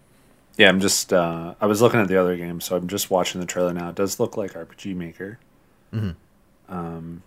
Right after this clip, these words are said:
Speaker 1: kinda similar to, I'm, I'm feeling the, um, Benjamin Rivers, uh, Alone with You and, and stuff like that,
Speaker 2: Mm.
Speaker 1: 'cause that's R P G Maker too, I'm pretty sure. So just more examples.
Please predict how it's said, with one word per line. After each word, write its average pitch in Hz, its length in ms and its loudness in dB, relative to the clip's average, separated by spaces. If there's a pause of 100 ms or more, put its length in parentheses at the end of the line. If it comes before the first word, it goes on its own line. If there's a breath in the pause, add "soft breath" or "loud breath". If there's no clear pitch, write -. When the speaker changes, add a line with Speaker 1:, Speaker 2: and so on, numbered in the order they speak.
Speaker 1:
kinda 185 160 6
similar 151 300 6
to, 107 800 4
I'm, 98 160 -8 (100)
I'm 107 100 -6
feeling 127 580 2
the, 92 480 4
um, 85 340 -10 (1200 soft breath)
Benjamin 101 380 4
Rivers, 98 680 4
uh, 85 460 -4
Alone 95 280 -4
with 92 200 -8
You 95 280 -2
and, 87 240 -8
and 90 160 -12
stuff 104 200 -6
like 101 100 -6
that, 85 160 -6
Speaker 2:
Mm. 85 40 -16
Speaker 1:
'cause - 180 -16 (160)
that's 92 260 -6
R 92 120 -2
P 87 100 -14
G 90 160 -10
Maker 85 260 -10
too, - 160 -12
I'm 80 100 -14
pretty 135 420 -2
sure. 80 320 -12
So - 140 -10
just 85 180 -10
more 90 180 -4
examples. 85 680 -8